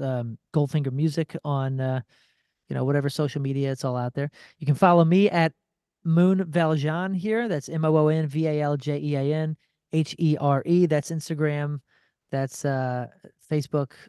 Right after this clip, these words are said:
all that kind of stuff. And then the You-, the new YouTube channel, as you can see, all these guitars and different things.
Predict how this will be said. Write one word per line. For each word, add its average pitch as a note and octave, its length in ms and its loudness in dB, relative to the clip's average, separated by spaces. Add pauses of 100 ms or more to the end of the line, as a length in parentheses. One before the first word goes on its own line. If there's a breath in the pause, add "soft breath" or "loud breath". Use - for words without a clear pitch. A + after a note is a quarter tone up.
(360)
all C#3 120 -4
that C#3 140 -4
kind C#3+ 120 -4
of C3 60 -6
stuff. C3+ 200 -6
And D3+ 100 -2
then F3+ 120 2
the E3+ 120 2
You-, E3 380 0
the D#3+ 120 0
new F3+ 180 2
YouTube E3 420 -2
channel, C#3+ 260 -2
as D#3 180 -2
you F3 80 -6
can D3 120 -10
see, G#3 220 -4
all C3+ 100 -4
these C#3 180 -6
guitars D3+ 480 -2
and D#3 80 -6
different D#3 260 -8
things. E3+ 320 -4